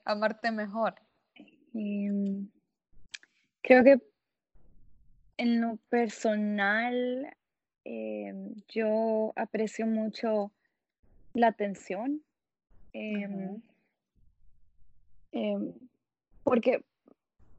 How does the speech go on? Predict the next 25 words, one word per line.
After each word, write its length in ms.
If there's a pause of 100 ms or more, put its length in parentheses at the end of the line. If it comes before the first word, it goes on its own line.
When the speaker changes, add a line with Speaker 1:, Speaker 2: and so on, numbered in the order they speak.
(400)
Speaker 2:
a 120
mí 120
me 140
gusta 680
pasar 320
tiempo 260
con 140
las 120
personas, 540
pero, 500 (800)
em, 680 (1160)
me 280
gusta 320
que, 180
que 100
la 80
atención, 640
o 80
sea, 160
sea 400
genuina 580
y 80
co-, 160
y 120
completa, 920